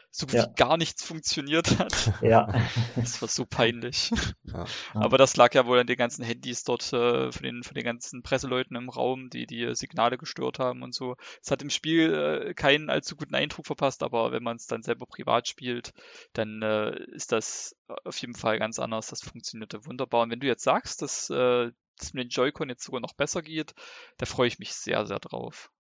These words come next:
Speaker 2: Eine Sache, die ich noch der Vollständigkeit, äh, Vollständigkeit halber, ähm, hier hinzufügen möchte, ist, äh, da du es eben auch angesprochen hast, Janis,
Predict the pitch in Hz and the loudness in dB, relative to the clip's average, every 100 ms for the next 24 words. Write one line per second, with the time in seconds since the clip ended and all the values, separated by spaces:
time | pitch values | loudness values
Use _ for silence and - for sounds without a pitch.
0 | _ 117 151 156 120 120 120 120 - 117 | _ 2 4 4 2 -2 0 0 0 6
1 | 123 123 120 117 120 113 110 - - 117 | 6 6 0 4 6 8 6 -4 2 8
2 | 117 113 160 175 - 120 117 113 - 120 | 8 10 6 6 2 0 2 0 4 4
3 | 117 113 107 - - - _ - 113 110 | 6 4 2 -4 -20 -20 _ 0 4 4
4 | 110 107 107 113 107 - - 120 117 117 | 4 2 2 4 4 0 0 4 6 6
5 | 117 110 - 117 107 - - 117 107 117 | 4 2 4 4 2 0 4 4 8 8
6 | 113 113 120 98 113 - 131 135 120 - | 10 8 8 6 4 2 0 2 2 0
7 | 110 110 110 110 113 127 127 | 2 2 2 0 0 -2 -6